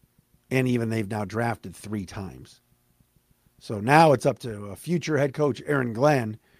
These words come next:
and the rest of the defensive staff to kinda get these guys going, 'cause the offense is gonna be really good, really good. And I'm excited about that. Marvin Jones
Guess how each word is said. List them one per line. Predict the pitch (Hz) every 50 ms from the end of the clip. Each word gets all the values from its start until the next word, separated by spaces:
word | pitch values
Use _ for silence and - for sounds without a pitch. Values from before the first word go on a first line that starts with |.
| _ _ _ _
and | - 123
the | 123
rest | 131 131 - -
of | 120
the | 113 107
defensive | 104 - 131 113 - - 107
staff | - - 170 190 180 151 143 131 -
to | - 110
kinda | - - 131 127 143 151
get | 139 123 147 165 160 -
these | 135 123 120 -
guys | - 143 131 139 135 120
going, | 117 127 165 208 214 220 - _ _ _ _ _ _
'cause | - 107 120
the | 143 190
offense | 269 269 233 147 127
is | 123 135
gonna | 143 139 131
be | 127 120
really | 113 120 156 202 220 156
good, | 110 - - - - _ _ _ _ _ _ _ _ _ _
really | 117 165 381 403 285 -
good. | - - - - _ _ _ _ _ _ _ _ _ _ _ _ _ _ _ _ _ _ _ _ _ _ _ _ _ _ _ _ _ _ _ _ _ _ _ _ -
And | 120 123 123 120 117 117 113 107 107 - _ _ _ _ _ _ _ _ _ _ _ _ _ _ _ _ -
I'm | 120
excited | - - 156 139 135 120 101
about | 92 95 92 87 -
that. | - 82 76 - - _ -
Marvin | 123 147 175 190 190 175
Jones | 135 156 180 196 175 139 110 98 - -